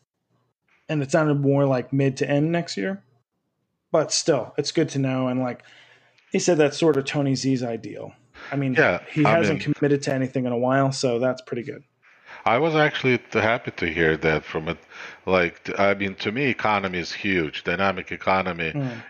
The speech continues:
Speaker 2: You know, I always said that, that, you know, we, we should be able to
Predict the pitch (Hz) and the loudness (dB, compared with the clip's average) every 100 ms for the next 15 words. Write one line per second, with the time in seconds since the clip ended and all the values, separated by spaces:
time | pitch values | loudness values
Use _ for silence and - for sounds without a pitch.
0 | - 87 85 85 87 90 98 98 98 90 | -4 0 2 2 2 2 2 2 0 -2
1 | - - 90 82 87 82 - 85 78 - | -4 -2 -2 0 -2 -2 -2 -4 -4 -6
2 | - - - 55 87 87 82 80 80 - | -20 -20 -16 -6 -2 0 0 -2 -6 -12
3 | 87 90 90 92 - 123 117 101 107 107 | -10 -8 -6 -4 -4 -4 -2 2 2 0
4 | 95 92 - - 85 82 | -2 -6 -6 -4 -2 -2